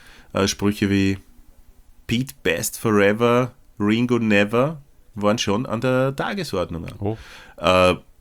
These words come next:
Speaker 1: ist dann irgendwann verflogen.
Speaker 2: Mhm.
Speaker 1: Ja? Und, und Ringo ist jetzt drum, er steht ja da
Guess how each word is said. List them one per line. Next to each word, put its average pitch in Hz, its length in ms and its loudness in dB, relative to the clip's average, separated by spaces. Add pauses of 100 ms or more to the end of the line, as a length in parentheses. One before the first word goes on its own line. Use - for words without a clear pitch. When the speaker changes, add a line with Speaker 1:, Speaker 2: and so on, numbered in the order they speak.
(120)
Speaker 1:
ist - 220 -6
dann 95 80 2
irgendwann 92 340 -2
verflogen. 85 560 -4
Speaker 2:
Mhm. 113 140 -10 (220)
Speaker 1:
Ja? 95 200 -2 (160)
Und, 87 280 -2
und 85 180 -4
Ringo 85 400 0 (420)
ist - 200 -6
jetzt - 440 -4 (520)
drum, 87 280 -4
er - 100 -4
steht 85 220 0
ja 90 80 2
da 78 280 0